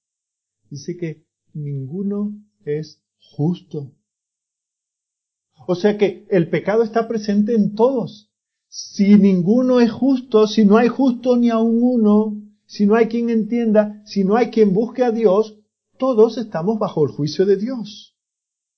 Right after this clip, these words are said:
Incluso nosotros que estamos aquí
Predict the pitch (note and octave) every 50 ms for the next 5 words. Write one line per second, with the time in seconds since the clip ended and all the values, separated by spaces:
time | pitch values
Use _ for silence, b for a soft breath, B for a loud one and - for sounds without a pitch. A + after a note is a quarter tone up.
0 | _ _ _ _ _ F3+ E3 E3 - D4 C4 - - F3 - - - _ _ _
1 | _ _ _ _ _ D3 B2 - - G#3 G#3 G#3+ G#3 G#3 G#3 G#3 - G3 F#3+ F3
2 | E3+ D#3+ - - - F3+ F3 F3 -